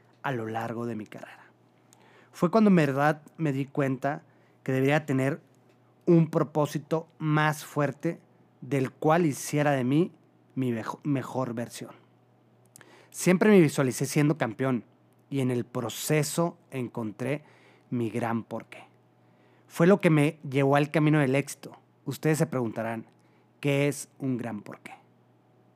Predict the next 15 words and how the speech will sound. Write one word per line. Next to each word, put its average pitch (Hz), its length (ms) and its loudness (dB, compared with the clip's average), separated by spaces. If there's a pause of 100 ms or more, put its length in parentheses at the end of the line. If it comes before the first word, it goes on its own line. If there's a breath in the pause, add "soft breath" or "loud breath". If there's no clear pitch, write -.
(120)
Bueno, 131 340 0 (640 soft breath)
les 135 180 0
platico 143 500 -2 (720 soft breath)
que 156 80 2
detrás 170 320 4
de 220 100 2
cualquier 165 320 4
éxito 165 340 2
se 147 120 -2
encuentra 135 480 -2
una 160 260 6
sencilla 131 420 -2
y 131 60 0
sorprendente 113 720 -6
verdad. 101 320 -10